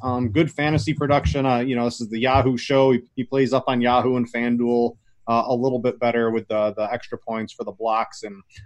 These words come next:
I mean, a-, against a team like Atlanta, in theory, right, this is a game where Mitchell Robinson could have, uh, a theoretical ceiling game. It's always hard to call those with blocks and stuff like that. But, yeah, I was,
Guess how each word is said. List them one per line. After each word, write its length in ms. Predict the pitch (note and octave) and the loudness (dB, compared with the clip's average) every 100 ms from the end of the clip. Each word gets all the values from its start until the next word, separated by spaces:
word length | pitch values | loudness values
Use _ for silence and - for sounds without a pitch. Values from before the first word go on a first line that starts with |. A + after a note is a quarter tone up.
| _ _ - | _ _ -6
I 60 | |
mean, 260 | B2+ A#2+ A2+ | -2 -2 -4
a-, 120 | A#2 A2 | -8 -6
against 360 | B2 D#3 - | 0 0 -2
a 20 | |
team 240 | - D#3 D3 | -4 0 2
like 180 | D3 C3+ | 2 2
Atlanta, 400 | A#2+ C#3+ C3+ A#2 | 0 0 0 0
in 140 | C3 | 0
theory, 340 | - F3 D3 | 2 4 6
right, 220 | B2 C#3 A#2+ | 4 4 2
this 220 | B2 D3 | -2 0
is 160 | C3 | 0
a 60 | C3 | 0
game 400 | A#2 D3 C3+ B2+ | 2 2 2 2
where 140 | B2 | 0
Mitchell 300 | A#2+ B2 C3 | 0 0 0
Robinson 540 | A#2+ B2 B2 A#2+ C3 A#2 | 0 2 0 -2 -4 -4
could 160 | B2 | -4
have, 380 | A#2 A#2+ A#2+ A2+ - _ _ B2+ | -2 0 0 -2 -8 _ _ 0
uh, 140 | A#2+ | 0
a 60 | A#2+ | 0
theoretical 580 | - C3 B2+ B2 A#2 A2+ | 0 0 2 2 0 -4
ceiling 380 | - D#3+ D#3 | 0 2 2
game. 200 | D3 D3 | 2 0
It's 140 | C3+ B2+ | 0 0
always 160 | A#2+ | -2
hard 180 | - A2+ | 0 -2
to 60 | G2+ | -4
call 240 | - A2 | -4 -2
those 240 | A2+ A2+ A2 | 0 -2 -4
with 160 | F#2+ | -8
blocks 340 | G#2 G#2+ G#2 - | -4 -4 -6 -14
and 80 | |
stuff 240 | - G#2+ - | -10 -10 -8
like 160 | G2+ G2+ | -10 -10
that. 200 | G2+ G2 - | -10 -10 -8
But, 160 | A#2 - - _ _ - | -8 -8 -18 _ _ 2
yeah, 120 | E3 | 4
I 40 | |
was, 180 | D3 D3 | 4 2